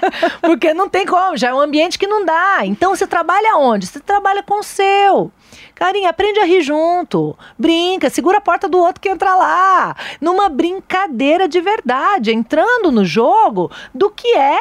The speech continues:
esse grupo. Esse grupo brinca assim. "Ai, mas eu não acho legal." Pode até não ser. E aí, o que que você vai fazer com isso que você não acha legal?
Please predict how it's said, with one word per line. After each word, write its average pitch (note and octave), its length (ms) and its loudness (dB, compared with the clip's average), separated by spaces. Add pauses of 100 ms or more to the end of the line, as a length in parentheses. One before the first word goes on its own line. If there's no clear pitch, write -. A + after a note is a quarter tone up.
(140)
esse F4 360 -2
grupo. A#4+ 460 0
Esse E4 240 0
grupo A#4+ 380 2
brinca A#4+ 320 -2
assim. A#4 420 -4 (480)
"Ai, A#4 240 0
mas A4 120 0
eu G#4+ 80 0
não A4 160 2
acho G4+ 160 -2
legal." F4 220 0
Pode - 200 -2
até A#4 200 -2
não A#4 120 -4
ser. A#4 360 -2 (680)
E F4+ 80 2
aí, F4+ 160 0
o F#3+ 40 -4
que B3+ 120 -8
que - 60 -14
você E4 100 2
vai C4 140 -2
fazer G#3 260 -2
com G#3+ 100 -2
isso F#3 160 0
que - 60 -18
você G3+ 100 -2
não F#3 100 -2
acha E3+ 180 -6
legal? D3+ 280 -6